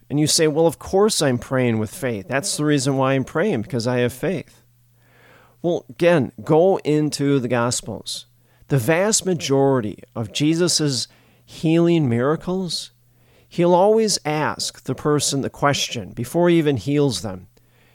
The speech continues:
And it's the same question. "Do you believe that I can do this? Do you believe that I can heal you?"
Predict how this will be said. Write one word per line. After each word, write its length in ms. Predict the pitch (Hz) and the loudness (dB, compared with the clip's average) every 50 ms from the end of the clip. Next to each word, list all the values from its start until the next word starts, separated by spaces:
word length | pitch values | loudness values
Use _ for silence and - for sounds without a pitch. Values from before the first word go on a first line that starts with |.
| _ _ - | _ _ -6
And 100 | - 143 | -4 -4
it's 120 | 135 - | -2 -2
the 100 | - 143 | -2 -2
same 380 | 131 - - - 147 147 143 139 | 0 0 2 2 4 4 4 2
question. 640 | 139 - 139 127 123 - - - 120 - - - - _ _ _ _ _ _ _ _ _ | 2 0 0 0 0 -2 -6 -8 -10 -10 -12 -16 -20 _ _ _ _ _ _ _ _ _
"Do 100 | - 135 | -2 0
you 320 | 139 135 135 139 151 165 165 | 2 4 4 4 4 4 2
believe 720 | 139 160 156 147 139 131 127 123 107 92 82 - - _ _ _ _ _ _ _ _ _ _ _ _ _ _ - | 2 2 2 2 2 2 2 2 0 -2 -6 -12 -16 _ _ _ _ _ _ _ _ _ _ _ _ _ _ -2
that 120 | - 139 127 | 0 0 2
I 120 | 127 127 | 2 0
can 200 | - - 113 120 | 0 -2 -2 -2
do 200 | 101 123 127 123 | 0 0 0 0
this? 440 | 104 101 92 - - - - - - _ _ _ _ - | -2 -6 -8 -10 -10 -10 -10 -12 -14 _ _ _ _ -6
Do 100 | 127 131 | -2 0
you 140 | 135 143 | 0 0
believe 380 | 151 147 170 165 156 151 143 127 | 0 0 0 2 2 2 0 0
that 100 | 143 131 | 0 -2
I 80 | 120 123 | -2 -2
can 200 | - - 127 110 | -2 -4 -4 -4
heal 300 | - 143 143 143 139 135 | -2 0 0 2 2 0
you?" 200 | 104 98 85 | -2 -4 -8